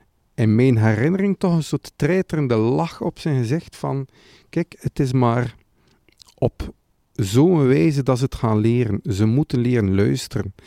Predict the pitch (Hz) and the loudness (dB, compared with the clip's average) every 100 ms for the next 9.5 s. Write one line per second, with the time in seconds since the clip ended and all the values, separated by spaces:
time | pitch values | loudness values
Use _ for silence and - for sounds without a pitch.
0 | - - - 107 - 170 185 135 110 - | -20 -14 -6 -4 0 2 2 2 0 0
1 | - 120 180 277 _ _ _ _ _ _ | 0 2 2 -2 _ _ _ _ _ _
2 | _ _ _ _ _ - 110 104 110 110 | _ _ _ _ _ 0 2 4 2 2
3 | 110 120 117 110 - 110 - 202 190 202 | 0 -2 -4 -4 -2 -2 0 0 0 0
4 | 196 160 139 120 101 107 156 - 139 - | 0 2 2 0 0 -2 -2 -4 -4 -2
5 | 147 - - - - - 117 123 123 123 | -6 -8 -20 -20 -12 -2 2 2 2 2
6 | 113 120 135 - - - - - - - | 4 2 0 -6 -20 -20 -20 -20 -20 -20
7 | _ _ _ _ 131 117 110 165 - 147 | _ _ _ _ 0 2 2 0 2 2
8 | 143 135 - - - - 127 123 - 117 | 2 0 -8 -12 -10 0 2 2 -2 0
9 | 104 95 98 95 98 | 0 2 2 0 -4